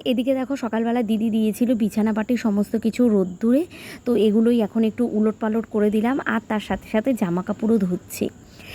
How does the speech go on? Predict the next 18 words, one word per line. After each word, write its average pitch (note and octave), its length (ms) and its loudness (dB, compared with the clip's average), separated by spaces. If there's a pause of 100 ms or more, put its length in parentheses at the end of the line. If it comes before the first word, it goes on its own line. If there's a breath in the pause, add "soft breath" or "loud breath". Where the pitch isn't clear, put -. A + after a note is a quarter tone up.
(200 loud breath)
রোদ C4+ 300 6
উঠলে D4+ 300 -2
বিছানাপাটি B3 600 -2
দেবো A3 280 -2
না, C4 200 2
এটা A3 260 2
তো A#3 140 -2
হতেই G#3 340 2
পারে G#3 240 0
না, A3+ 120 2
বিছানা, G3+ 460 0
কাঁথা, G3 380 -4
বালিশ F#3+ 380 -2
সমস্ত G3 440 -2
কিছু G#3+ 260 -4
বার F#3 220 -4
করে F#3+ 260 -2
দিই। F3+ 180 -4